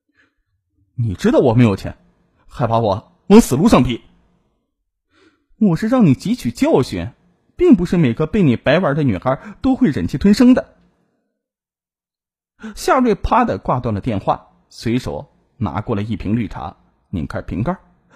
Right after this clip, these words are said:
用手指蘸了一点某某瓶中的液体滴入到了绿茶之中，将瓶盖拧紧了。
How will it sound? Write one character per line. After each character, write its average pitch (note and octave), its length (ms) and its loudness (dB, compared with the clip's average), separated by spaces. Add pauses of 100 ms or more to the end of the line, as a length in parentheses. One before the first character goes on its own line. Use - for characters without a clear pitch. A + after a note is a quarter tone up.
(160)
用 C#4 240 4
手 D3+ 240 -2
指 - 320 -14
蘸 F#3+ 140 0
了 C#3 60 0
一 C3+ 100 0
点 D#2 240 -6
某 G#2+ 160 -2
某 E3+ 220 -4
瓶 C3 300 -2
中 G#3 220 2
的 G3+ 80 -2
液 G#3+ 300 -2
体 - 260 -16 (120)
滴 C#3+ 100 -6
入 C#3 180 -4
到 F#2+ 140 -6
了 C#2 300 -14
绿 E3+ 180 -4
茶 - 220 -10
之 - 120 -10
中， - 140 -14 (520)
将 A3+ 200 2
瓶 E3+ 240 -2
盖 A#3+ 180 -6 (380)
拧 E2+ 240 -6
紧 - 180 -12
了。 F#2 220 -12